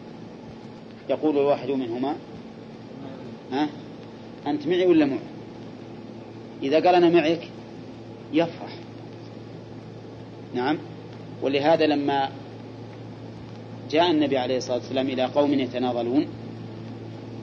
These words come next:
قال: "ارموا بني إسماعيل فإن أباكم كان راميا وأنا مع بني فلان". وش س-،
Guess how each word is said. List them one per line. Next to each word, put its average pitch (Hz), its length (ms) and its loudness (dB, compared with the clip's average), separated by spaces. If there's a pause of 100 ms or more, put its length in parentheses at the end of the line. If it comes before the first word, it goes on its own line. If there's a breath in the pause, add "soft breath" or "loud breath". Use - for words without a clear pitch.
(680)
قال: 160 160 8
"ارموا 180 480 6
بني 147 380 4
إسماعيل 131 560 -4 (1200)
فإن 143 340 2
أباكم 135 560 2
كان 135 300 0
راميا 135 540 4 (880)
وأنا 143 520 4
مع 135 400 2
بني 151 400 6
فلان". 127 340 0 (2500)
وش 127 100 -2
س-، 160 320 0